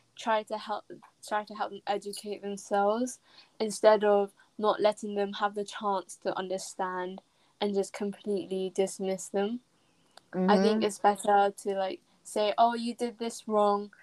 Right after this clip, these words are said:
Speaker 1: but, like, you need to understand this." But
Speaker 2: Yeah.
Speaker 1: people don't let, uh, them apologize or change or understand what they did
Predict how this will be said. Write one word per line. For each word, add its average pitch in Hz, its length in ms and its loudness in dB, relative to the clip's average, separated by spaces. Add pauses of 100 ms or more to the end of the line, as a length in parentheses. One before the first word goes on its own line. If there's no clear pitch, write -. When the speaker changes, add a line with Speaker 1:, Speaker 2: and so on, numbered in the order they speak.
(360)
Speaker 1:
but, 190 180 4
like, 190 200 0
you 202 100 -10
need 208 180 -8
to - 120 -4
understand 196 640 -4
this." 196 500 -4 (600)
But 190 300 6
Speaker 2:
Yeah. 165 80 -10 (520)
Speaker 1:
people 233 280 -6
don't 214 220 -4
let, 202 180 -2 (600)
uh, 202 380 -4
them 202 360 -4
apologize 202 840 0
or 202 140 -8
change 202 580 -8
or 196 80 -6
understand 202 760 -2
what 180 120 -8
they 185 120 -4
did 185 180 -8